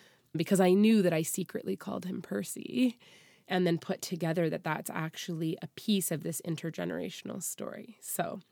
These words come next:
I will start on that note just to give you a little bit of context. And one other story I want to share just from my very early childhood was that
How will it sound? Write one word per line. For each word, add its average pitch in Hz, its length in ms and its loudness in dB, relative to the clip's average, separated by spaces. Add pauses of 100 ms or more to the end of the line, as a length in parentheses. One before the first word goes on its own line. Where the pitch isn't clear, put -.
(460)
I 190 100 2
will 180 100 2
start 180 360 0
on 202 220 2
that 160 280 -2
note 151 520 0
just - 260 -2
to 220 60 0
give 170 200 0
you 165 140 2
a 156 40 2
little 165 280 0
bit 165 140 -6
of 165 160 -6
context. - 840 -6 (560)
And 185 260 6
one 214 160 8
other 208 240 8
story 160 380 2
I 160 80 2
want 160 180 0
to 160 60 -2
share 160 240 -2
just 175 200 -4
from 196 120 2
my 165 100 4
very 160 400 0
early 202 360 4
childhood 156 840 -2 (880)
was 175 340 4
that 165 340 0